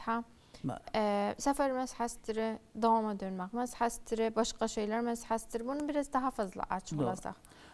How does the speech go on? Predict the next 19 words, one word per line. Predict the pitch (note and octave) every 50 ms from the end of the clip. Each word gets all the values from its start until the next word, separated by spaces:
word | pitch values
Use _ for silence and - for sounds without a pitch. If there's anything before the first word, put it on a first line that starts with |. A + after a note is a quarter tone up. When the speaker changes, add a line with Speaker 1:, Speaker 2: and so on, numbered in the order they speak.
| - -
Speaker 2:
Doğru. | E3
E, | E3+
tamam, | E3 G3+ G#3 A3 G#3+
P | G#3 - G#3+ F#3
C | - - -
R | G#2+ C#3+ F#3+ G3+ -
özü, | D3+ D3 D3 D3 E3 E3+ F3+ G3 - -
e, |
e, | C3+ C3+ C3+ C3+ C3 C3 C3 - - - - C3 C3 B2+ B2+ B2+
muxtasardır, | C3+ D3 D3+ - - C#3+ - - D#3 C#3+ C#3+ C#3 C#3 F3
polymerase | F#3 - D3+ C3+ C3+ C3+ C3+ C#3 C#3 C3+ - -
chain | C3 B2 B2
reaction. | A#2+ A#2+ C3 C#3 - - F#3 G3+ G#3+
E, | - - - C3+ C3+ C3+ C3 C3+ C#3 D3
bu, | E3 E3+ F3+ F#3+ - - - -
e, | F3 - D3 D3 D3 D#3 - - - -
xas | D#3+ D#3 - - -
bir | C#3+
təhlildir. | C#3 - C#3 - - D3+ D3+ D3 D3 E3 G3+ C#4+